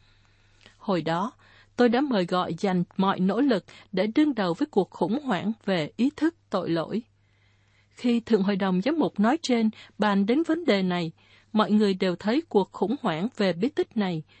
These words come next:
nhất là tại một số miền trên thế giới. Những động lực gây nên cuộc khủng hoảng đó vẫn không tan biến trong khoảng thời gian ngắn ngủi đó. Nhưng năm toàn xá, với đặc điểm là việc lãnh nhận bí tích thống hối,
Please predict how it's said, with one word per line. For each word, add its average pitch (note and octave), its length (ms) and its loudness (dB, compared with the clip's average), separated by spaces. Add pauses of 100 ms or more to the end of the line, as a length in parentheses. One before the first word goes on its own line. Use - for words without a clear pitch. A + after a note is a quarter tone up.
(200)
nhất C#4+ 240 -2
là F3+ 320 -2
tại F#3+ 160 -6
một F3+ 160 0
số A#3+ 440 -4
miền F3+ 320 0
trên A3+ 260 0
thế B3+ 200 -4
giới. G#3+ 260 -2 (840)
Những A3 200 2
động G3 180 2
lực G3+ 240 2
gây D4 140 4
nên D4+ 240 2
cuộc - 200 -2
khủng G3 220 -2
hoảng G#3+ 300 -2
đó A3 240 0 (340)
vẫn A3 180 0
không D4+ 240 2
tan C#4 260 2
biến C4 180 2 (120)
trong D4+ 160 0
khoảng G#3+ 240 -4
thời F3+ 240 -2
gian A#3 360 -2
ngắn C4 200 -2
ngủi A3 220 0
đó. G#3+ 300 -2 (680)
Nhưng C4 360 2
năm D4+ 160 2
toàn F3+ 280 -2
xá, G#3 340 -4 (320)
với D#4+ 200 4
đặc - 220 -2
điểm F#3+ 300 0
là G#3+ 160 0
việc F3+ 300 -4
lãnh F#3+ 280 -2
nhận G3+ 240 -4
bí C4+ 120 0
tích - 280 -4
thống D4 200 -4
hối, C4 300 0